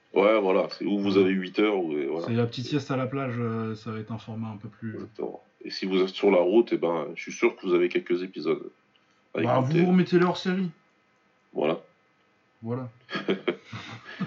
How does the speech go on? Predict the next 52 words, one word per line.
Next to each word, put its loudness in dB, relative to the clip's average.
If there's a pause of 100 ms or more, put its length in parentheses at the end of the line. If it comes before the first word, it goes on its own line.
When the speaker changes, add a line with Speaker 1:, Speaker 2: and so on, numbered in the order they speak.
(240)
Speaker 1:
Les -2
épisodes 2
de 2
cinq -2
heures, 4
tu -16
te, -4
tu -6
te -16
souviens 2
des, -4
des -2
époques 2
où 0
on -2
a 0
fait 0
des -2
épisodes 0
de -6
presque -8
cinq -8
heures ? 0
Big 0
up 4
Youssef. 0 (500)
Et -2
qui, -6
qui -6
était 2
avec -6
nous ? 0
Youssouf ? 0
Abdel ? 4 (320)
Speaker 2:
Abdel. -2 (640)
Abdel. 0
Speaker 1:
C'était 6
Speaker 2:
L'épisode 2
de 4
Speaker 1:
Youssouf 4
Speaker 2:
quatre 6
Speaker 1:
Abdel. 2
Speaker 2:
heures, 6
je -2
crois 2
que -6
c'est 2
les 2
Awards 2
deux 0
mille 0
dix-neuf. -4